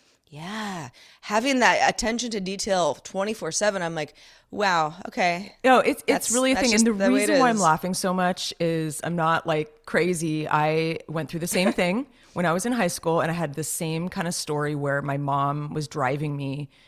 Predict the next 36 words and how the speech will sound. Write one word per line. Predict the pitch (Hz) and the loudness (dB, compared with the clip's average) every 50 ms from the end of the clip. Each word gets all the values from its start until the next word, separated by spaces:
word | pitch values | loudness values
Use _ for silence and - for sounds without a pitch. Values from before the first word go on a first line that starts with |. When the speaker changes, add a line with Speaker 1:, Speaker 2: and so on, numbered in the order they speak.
| _ _ _ - | _ _ _ -8
Speaker 2:
in | - 160 151 | -6 -6 -4
her | 156 170 156 | -4 -6 -6
minivan | 156 151 151 156 156 143 147 139 143 139 147 147 143 147 147 156 - | -4 -4 -4 -6 -6 -4 -6 -4 -4 -6 -6 -6 -8 -8 -8 -10 -12
through | - - - - 165 175 175 175 180 190 202 | -18 -18 -14 -8 -4 -2 0 0 2 0 0
this | 170 170 156 151 - | 2 0 0 0 -2
street. | - - - - 185 180 160 147 - | -4 -6 -6 -4 -4 -4 -4 -4 -4
It | - | -6
was | 143 147 - | -6 -6 -6
called | - 170 156 143 - - | -4 -4 -6 -6 -6 -10
Quito | - - 196 190 220 214 | -8 -4 0 2 2 2
Road. | 202 175 170 156 135 131 151 175 208 - - - _ _ - - _ _ - | 2 2 2 2 2 0 0 -2 -4 -6 -12 -18 _ _ -20 -20 _ _ -10
You | 175 170 | -6 -4
may | 165 160 160 | -2 -2 -2
be | - 175 | -2 -4
familiar | - - 180 165 156 151 151 139 135 | -6 -6 -4 -4 -4 -2 -2 -4 -4
with | 143 147 - | -6 -6 -8
it, | - 160 | -6 -6
Sarah, | - 156 135 135 135 143 | -2 -2 -2 0 0 0
in | 135 139 143 | 0 0 -2
Los | 143 135 143 - - | -2 -2 -4 -4 -4
Gatos. | 147 139 139 139 139 131 131 - | -2 -2 -2 0 -2 -4 -6 -8
And | - - 151 147 | -8 -6 -6 -6
it, | - - _ - | -6 -8 _ -8
it's, | 165 147 - - - | -8 -8 -8 -8 -8
it | 160 - | -8 -6
has, | - 170 156 151 | -4 -6 -6 -6
like, | 170 143 | -6 -6
a | 151 | -2
lot | 156 156 160 160 | 0 2 2 2
of | 160 | 0
trees, | - - - 165 156 160 156 156 156 156 156 151 156 151 147 | -4 -6 -6 -6 -4 -4 -4 -2 -2 -2 -2 -2 -2 -4 -4
and | 156 143 | -6 -6
there's, | 139 139 | -6 -6
like, | 151 147 | -8 -8
a | 151 | -6
little, | 151 147 147 143 143 143 139 135 | -4 -4 -2 -2 -2 -2 -4 -6